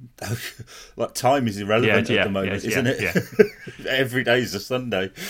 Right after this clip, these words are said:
Speaker 2: So you might be, you might be hearing this on Friday, uh, and, uh, sort of end of the first full week of April over that weekend, and then Phil X might be dropping. Do you wanna go Mondays, Tuesdays?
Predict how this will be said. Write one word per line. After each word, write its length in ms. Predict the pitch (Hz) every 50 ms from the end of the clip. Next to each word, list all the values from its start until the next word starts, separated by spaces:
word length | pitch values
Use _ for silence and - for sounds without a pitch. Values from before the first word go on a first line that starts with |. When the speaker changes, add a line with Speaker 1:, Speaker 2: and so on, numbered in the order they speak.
| - 190 - - - - - -
Speaker 2:
So 120 | - 233
you 200 | 247 220 240 220
might 240 | 226 269 294 - 190
be, 80 | 190
you 160 | 160 165 160 165
might 240 | 190 214 240 196
be 80 | 214 180
hearing 260 | 156 185 185 175 160
this 300 | 147 139 135 - - -
on 180 | 104 135 131 127
Friday, 760 | 123 - 151 147 156 147 143 151 151 147 147 143 143 135 -
uh, 60 | - 120
and, 420 | 117 117 120 - 127 127 127 123
uh, 140 | 123 120 113
sort 180 | - - 135 117
of 160 | 110 110 -
end 160 | 104 127 123
of 100 | 117 110
the 40 | -
first 220 | - 127 117 -
full 120 | - 131 123
week 180 | 123 117 -
of 60 | 120 127
April 540 | 135 139 135 135 - 135 131 131 135 123 -
over 200 | 120 123 117 113
that 120 | 120 120
weekend, 500 | 127 127 131 131 - 139 135 131 131 123
and 120 | 127 131 135
then 320 | 135 139 135 135 135 135
Phil 200 | 135 - 156 151
X 220 | 151 - - -
might 240 | 151 147 147 - -
be 220 | - 139 143 143 131
dropping. 420 | - 139 143 139 - 151 151 147
Do 80 | 139 175
you 40 |
wanna 100 | 180 185
go 80 | 175 190
Mondays, 340 | 185 190 202 202 214 208 -
Tuesdays? 540 | - - 220 202 160 135 135 120 - -